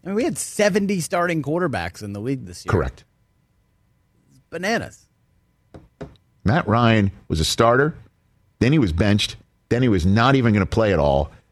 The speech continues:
Speaker 2: then he was resurrected, then he was benched like he's not gonna play at all. <laughs> That was his season.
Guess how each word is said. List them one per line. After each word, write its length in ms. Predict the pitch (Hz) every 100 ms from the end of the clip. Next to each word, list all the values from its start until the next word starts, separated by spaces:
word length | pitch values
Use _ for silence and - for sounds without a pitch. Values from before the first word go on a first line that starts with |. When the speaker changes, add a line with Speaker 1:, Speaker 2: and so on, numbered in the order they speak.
| _
Speaker 2:
then 180 | - 127
he 60 | 151
was 180 | 104
resurrected, 720 | 104 107 92 95 92 - 78 76 - -
then 160 | 120
he 60 | 127
was 140 | 104
benched 320 | 80 101 90 95
like 160 | 80
he's 120 | 80
not 160 | 87 82
gonna 120 | 76
play 240 | 76 78 71
at 60 |
all. 220 | 62 92 - - _ _ _ _ _ _ _ _ _ _ _ _ _ - - _
<laughs> 60 | 143 _ - - _ - - _ _ -
That 180 | 123 156
was 140 | 117
his 180 | 151 170
season. 440 | - 92 76 80